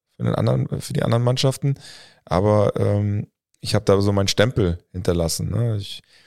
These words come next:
ich war immer so, wie ich war, war immer ein Kämpfer auf dem Spielfeld, aber wussten auch ganz genau, dass ich abseits des Spielfeldes ein ganz normaler Typ bin und, ähm, rede mit jedem und respektiere auch die, äh, anderen Vereine sehr. Und, ähm,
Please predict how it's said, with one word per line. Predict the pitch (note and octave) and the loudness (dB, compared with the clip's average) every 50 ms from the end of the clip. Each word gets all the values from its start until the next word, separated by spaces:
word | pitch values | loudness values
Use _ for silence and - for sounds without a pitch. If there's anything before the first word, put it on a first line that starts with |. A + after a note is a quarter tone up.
| _ _ _ _ _ _ _ | _ _ _ _ _ _ _
ich | - | -2
war | - F#2 - | 0 0 2
immer | G2 G#2 G#2+ G2+ | 2 2 0 0
so, | F#2 G2+ G#2 G#2 | 0 0 0 -2
wie | G2 | -2
ich | F#2 - | -2 -2
war, | - F#2+ A2 A2+ G#2 | 0 0 0 0 0
war | G2 G2 | -2 -2
immer | G#2+ A#2+ G#2 | 0 0 -2
ein | G2+ F#2+ | -2 -2
Kämpfer | - - G#2+ A2+ - - - | -2 -2 -2 -2 -2 -4 -4
auf | A2 G#2+ | -2 -2
dem | A2+ | -4
Spielfeld, | A2 - - A#2 A2+ - A#2+ A2+ G#2 | -4 -4 -4 -4 -2 0 0 0 0
aber | G2+ F#2+ G2+ G2 G2 G2 - - _ _ _ _ _ _ _ | 0 0 0 0 -2 -2 -4 -10 _ _ _ _ _ _ _
wussten | - G#2 G#2 - - G#2 | -6 -4 -4 -2 0 0
auch | G#2 G2+ - | 0 0 0
ganz | - G2+ G#2 - | 0 -2 0 0
genau, | - G#2 G2+ G#2 G2+ | -2 0 0 0 0
dass | G2 G2 - | 0 -2 -4
ich | G2+ F#2 F#2+ - - | -4 -6 -6 -8 -6
abseits | - C3 - - - - - G#2+ - | -4 -4 -2 -2 0 0 -2 0 0
des | - G2+ | -2 -4
Spielfeldes | - - A2+ G#2+ - - G#2+ G#2 G#2 G2+ - - - - _ _ _ _ _ _ _ _ - | -2 -2 -2 -2 0 0 0 0 0 0 -2 -6 -8 -12 _ _ _ _ _ _ _ _ -6
ein | G#2+ G2+ G#2 G2+ G#2 | -4 -2 -2 0 0
ganz | G#2 G2+ G#2 - | 0 0 0 0
normaler | - G#2 G2+ G2+ G2+ G2+ - | 0 0 2 2 2 2 0
Typ | - A2+ A2 | -2 -2 0
bin | - A2+ A2 A2 G#2+ | 0 0 2 2 0
und, | G#2 G#2 G2+ - - | 0 0 -2 -2 -2
ähm, | G2+ G2+ G2+ G2+ G2 G2 G2 G#2+ - - - D#3+ - _ _ _ - - | 0 0 0 0 0 0 -2 -2 -4 -6 -8 -10 -14 _ _ _ -4 -2
rede | G2+ G#2+ A2 A2+ | 0 0 2 2
mit | A2 G#2+ A2 | 0 0 0
jedem | G#2+ G#2+ G#2+ G#2+ G#2 A2 A2 | 0 0 0 0 0 0 0
und | G#2 G2 F#2 F#2 F#2 - _ _ _ _ _ _ _ _ | 0 0 -2 -2 -4 -8 _ _ _ _ _ _ _ _
respektiere | - F#2+ - - - - - G#2+ A2 A2 A2 G#2+ | -8 -6 -4 -4 -4 -2 0 0 0 2 2 0
auch | G#2 F#2+ | -2 -2
die, | - - G#2 G#2 | -2 -2 -2 -2
äh, | - - - - - - _ | -2 -2 -4 -6 -6 -6 _
anderen | - F#2 G2+ G#2 G#2 | -4 -2 -2 -2 -2
Vereine | - - - - F#2+ F#2+ G2 A2 A2 | 0 0 0 2 2 0 0 0 0
sehr. | G#2 G#2+ G#2+ G#2+ A2 A2 - _ _ _ _ _ _ _ _ _ _ _ _ | 0 0 0 0 0 -2 -6 _ _ _ _ _ _ _ _ _ _ _ _
Und, | - F2+ F#2 F2+ F2 F2 F2+ F2+ - | -6 -4 -2 -2 -2 -2 -4 -2 -2
ähm, | F2 F2+ F2+ F2+ F2 F2+ F2+ F#2 | -2 0 0 -2 -2 -4 -6 -10